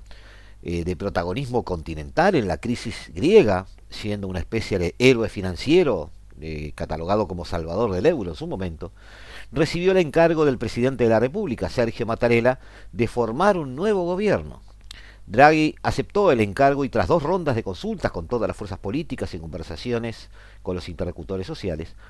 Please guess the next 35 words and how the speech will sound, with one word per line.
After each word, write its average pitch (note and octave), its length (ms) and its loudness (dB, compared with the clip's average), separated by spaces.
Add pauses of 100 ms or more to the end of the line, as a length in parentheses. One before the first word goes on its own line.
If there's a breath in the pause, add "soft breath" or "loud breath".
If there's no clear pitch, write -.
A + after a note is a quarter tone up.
(220 soft breath)
tomó E3 220 -2
posesión D#3+ 640 -4
de, C3 200 2
el A2 200 -2
trece C3 280 0
de C#3 100 2
febrero B2+ 540 2
y A#2+ 120 -6
nombró A2 400 -2
un B2 100 -4
nuevo G#2 280 -2
gobierno, A#2+ 500 -2 (260 soft breath)
el F2 140 -10
tercero G2+ 560 2 (460)
en F#2+ 120 -6
la E2 120 -4
decimotercer D#2+ 840 -6
legislatura. D2+ 720 -10 (1040 loud breath)
El A2 600 6
catorce A#2 400 4
de A2 60 4
julio F3 400 2
del A2 100 6
dos G2 100 0
mil G#2+ 120 -6
veintidós, A2 640 -2
el F#2 140 -8
Movimiento G2 440 -4
Cinco G#2+ 260 -8
Estrellas C3 600 2
revocó A#2 560 2
el F#3+ 80 0
apoyo E3+ 540 -2
al F#2+ 80 -2
gobierno B2+ 580 -2